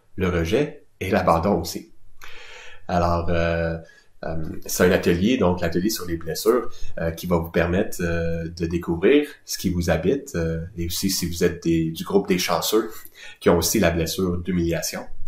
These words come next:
euh, mais aussi de découvrir tout ce qu'on a mis en place par, euh, et ce, ce qu'on entend, nous, à l'école, euh, les masques de protection,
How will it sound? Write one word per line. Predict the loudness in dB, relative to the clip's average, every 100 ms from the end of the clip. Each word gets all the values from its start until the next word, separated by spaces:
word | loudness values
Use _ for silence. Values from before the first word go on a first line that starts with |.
| 0 -4 -18 -18 -2
euh, | 6 8
mais | 10
aussi | 8 6 2
de |
découvrir | 2 2 4 4 2
tout | -4
ce | -4
qu'on | 0 4
a |
mis | 4 4
en | 2 2
place | -2 -4 -6 -12 _ -20 _
par, | -2 0 2
euh, | -2 -4 -6 -10 -8
et | -8
ce, | -6 -10
ce | -10
qu'on | 0 2
entend, | 2 2 0
nous, | 4 4
à |
l'école, | 4 0 0 0
euh, | -2 -4 -6
les | -10
masques | -4 -2 -2 -4 -4
de | -4
protection, | -6 -6 -4 -4 -4